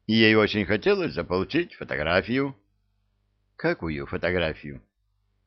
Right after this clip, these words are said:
Тот самый её снимок, который я,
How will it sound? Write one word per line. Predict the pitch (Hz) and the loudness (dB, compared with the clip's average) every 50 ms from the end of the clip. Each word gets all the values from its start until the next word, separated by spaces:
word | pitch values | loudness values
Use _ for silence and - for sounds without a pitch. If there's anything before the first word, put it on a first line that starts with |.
| _ _ _ - | _ _ _ 0
Тот | 95 98 117 120 - | 4 4 4 4 4
самый | - 139 127 127 139 151 160 165 | 4 4 6 6 6 4 0 -2
её | 156 151 139 107 110 131 147 | 0 0 0 2 2 2 0
снимок, | 143 - - 98 95 85 90 113 135 - - - _ _ _ _ _ _ _ _ _ | 0 -4 -4 -4 -2 -2 -2 -2 -4 -6 -8 -16 _ _ _ _ _ _ _ _ _
который | - 110 113 - 120 117 110 107 110 | 2 2 2 4 4 4 4 4 2
я, | 123 143 202 208 180 | 2 2 2 2 0